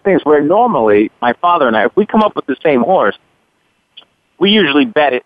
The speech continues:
Let's, let's say it's real money, right? We, we pound it, right? We're like, "Oh my God, finally!" 'Cause we disagree a lot, right? The idea that we came up with the same one, we usually double down, right? That's the idea. But for some reason,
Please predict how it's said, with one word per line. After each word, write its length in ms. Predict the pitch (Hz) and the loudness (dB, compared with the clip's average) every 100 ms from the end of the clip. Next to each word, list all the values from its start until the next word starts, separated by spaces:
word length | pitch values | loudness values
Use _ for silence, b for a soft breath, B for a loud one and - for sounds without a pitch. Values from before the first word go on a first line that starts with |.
| - | -4
Let's, 160 | 175 - | -6 -6
let's 460 | 135 139 160 156 - | -12 -10 -6 -4 -2
say 100 | 107 | -4
it's 120 | - | -2
real 200 | 127 147 | 0 0
money, 240 | 101 87 | -2 -6
right? 200 | 90 110 | -4 -4
We, 160 | 113 143 | -2 -2
we 240 | 147 175 - _ | -2 -6 -8 _
pound 400 | - 185 160 - | -8 -4 -4 -6
it, 80 | - | -6
right? 180 | 117 147 | -2 2
We're 140 | 143 | 2
like, 160 | 139 131 | 2 0
"Oh 80 | 151 | -2
my 140 | 160 | -4
God, 180 | 156 - - | -2 -2 -2
finally!" 340 | 160 156 120 | -2 0 0
'Cause 160 | - 147 | -2 -6
we 320 | 175 214 185 | -4 -2 -4
disagree 440 | 165 175 120 143 147 | -4 -6 -4 0 0
a 60 | |
lot, 200 | 90 85 | 0 0
right? 160 | 95 117 _ | -2 -2 _
The 100 | 127 | 0
idea 260 | 127 165 147 | 0 0 -2
that 100 | 123 | -2
we 100 | 120 | -4
came 160 | 135 | -4
up 80 | 131 | -4
with 100 | 127 | -6
the 80 | 110 - | -14 -8
same 180 | 139 | -6
one, 300 | 156 196 147 - _ _ _ _ _ | -2 -2 -2 -12 _ _ _ _ _
we 140 | 185 214 | 0 0
usually 260 | 175 190 | 2 0
double 280 | 160 175 165 | 2 0 0
down, 260 | 214 240 - _ _ | 0 -2 -4 _ _
right? 220 | 123 185 - | -6 -4 -2
That's 160 | 156 - | -6 -4
the 100 | 160 | -4
idea. 400 | 156 170 320 - _ _ _ _ - | -2 -2 -4 -6 _ _ _ _ -2
But 200 | 160 - | -2 -2
for 100 | 175 - _ | -10 -12 _
some 280 | 220 220 214 | -2 -2 -4
reason, 580 | 220 226 151 147 147 | -6 -6 -8 -10 -12